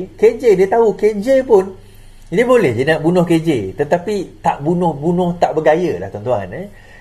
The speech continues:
Itu bunuh tak bergaya. Kenapa saya kata bunuh tak bergaya?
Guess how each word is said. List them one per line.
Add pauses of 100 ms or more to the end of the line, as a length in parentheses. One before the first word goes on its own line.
Itu
bunuh
tak
bergaya.
Kenapa
saya
kata
bunuh
tak
bergaya?